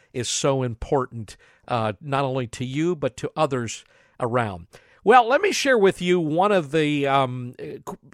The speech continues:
emails that I just recently received asking me to talk about or consider talking about something that deals with death. Now, I, I just got done doing a, a few podcast shows on death,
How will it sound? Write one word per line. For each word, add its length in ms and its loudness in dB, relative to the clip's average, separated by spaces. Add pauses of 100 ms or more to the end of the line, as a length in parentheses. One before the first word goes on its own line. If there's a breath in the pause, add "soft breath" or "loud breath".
emails 480 0
that 80 0
I 60 -2
just 260 -6
recently 480 -4
received 720 -6 (360 soft breath)
asking 460 0
me 280 -2
to 500 0
talk 420 -4
about 380 0
or 80 -2
consider 580 -4
talking 400 -4
about 300 -4
something 560 -6 (380 loud breath)
that 180 -2
deals 320 2
with 240 -4
death. 320 -4
Now, 200 -2
I, 200 -4
I 140 -2
just 340 -4
got 220 -8
done 240 0
doing 220 0
a, 120 0 (280 loud breath)
a 60 -2
few 220 -4
podcast 600 -4
shows 380 -4
on 160 -6
death, 440 -4